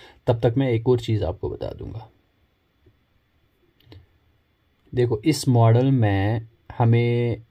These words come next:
क्या था, इस मॉडल में हमें एक ही फाइल मिली थी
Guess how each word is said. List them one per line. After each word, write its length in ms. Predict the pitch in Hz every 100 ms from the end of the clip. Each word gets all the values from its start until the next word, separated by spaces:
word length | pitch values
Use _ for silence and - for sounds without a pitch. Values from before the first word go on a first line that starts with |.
| _ _ _ _ -
क्या 160 | 123 117
था, 280 | 139 170 - _ _ _ _ _ _ _ _ _ _ _ _ - _ _ _ _ _
इस 200 | 139 -
मॉडल 360 | 143 131 127 131
में 200 | 131 143
हमें 300 | 127 117 113
एक 380 | 143 143 151 147
ही 80 | 156
फाइल 340 | 113 - 110 107
मिली 260 | 104 113
थी 180 | 113 -